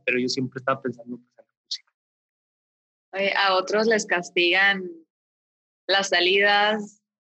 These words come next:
Speaker 2: les castigan el celular y a ti te castigaban la guitarra.
Speaker 1: Sí, pues era lo que me tenía, ahora sí que lo único que me distraía de,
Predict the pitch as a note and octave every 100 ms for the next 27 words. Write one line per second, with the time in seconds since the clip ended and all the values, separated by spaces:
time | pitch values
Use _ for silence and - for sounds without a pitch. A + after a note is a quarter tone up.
0 | _ - F#3 F#3 G3+ F#3+ G3 G#3 G3+ F#3
1 | F3+ F3+ F#3+ F#3+ G3 F#3+ F#3 F#3+ F#3 F3+
2 | E3 F#3 F#3+ F#3 E3+ E3+ F3+ F#3 E3 D#3+
3 | D#3+ - - _ _ _ - C#3 E3 F3
4 | D#3+ E3 F#3+ F3+ E3 C#3+ C#3 C#3+ D#3 D#3+
5 | D3+ B2+ - D3 E3+ - F#3+ F3 F#3+ F#3
6 | E3 D3+ C#3 C3+ B2+ C#3+ E3 C#3+ A#2+